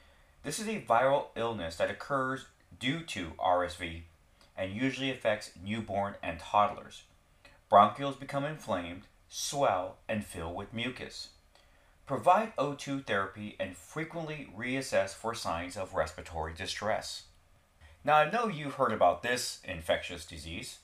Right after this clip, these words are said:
and that's pneumonia. This is a general term that refers to an infection of the lungs. It's often a secondary infection that begins after an upper respiratory tract infection.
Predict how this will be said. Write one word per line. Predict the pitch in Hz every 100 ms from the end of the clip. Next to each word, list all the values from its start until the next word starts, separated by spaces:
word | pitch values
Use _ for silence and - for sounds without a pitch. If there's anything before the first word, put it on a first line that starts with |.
| -
and | 190 185 202 -
that's | 165 175 202
pneumonia. | 190 180 127 - - _ _ _ _ _ _ _ _ -
This | 160 214
is |
a | 208 151
general | 107 131 143 156 160
term | - - 113 101 101
that | 107
refers | 110 - 120 123 135
to | 143
an | 139
infection | 139 - 82 - 101 92 -
of | 85
the | 90
lungs. | 95 104 87 - - - _ _ _ _ _ _ -
It's | 113 -
often | 127 143 175 -
a | 110
secondary | - 110 143 131 135 151
infection | - 95 - 101 82
that | 110 135
begins | 123 135 135 139 147 -
after | 104 110 127
an | 104 -
upper | 101 - 113 110 - _ -
respiratory | 110 107 - - 92 92 -
tract | - 82 78 - -
infection. | 90 - 104 - -